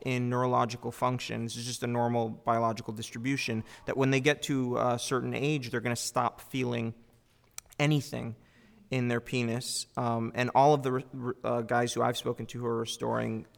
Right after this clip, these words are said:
shared that story with me. When I asked them, "Why did you start?" they said, "You know, when I was in my early forties, I just couldn't feel anything through my penis anymore."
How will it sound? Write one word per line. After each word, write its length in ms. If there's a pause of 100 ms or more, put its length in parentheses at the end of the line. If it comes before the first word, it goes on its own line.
(100)
shared 540
that 160
story 260
with 80
me. 60
When 100
I 40
asked 160
them, 180
"Why 160
did 140
you 80
start?" 460
they 80
said, 380 (340)
"You 140
know, 100
when 140
I 60
was 120
in 100
my 140
early 200
forties, 400
I 80
just 200
couldn't 220
feel 240
anything 320
through 160
my 80
penis 380
anymore." 440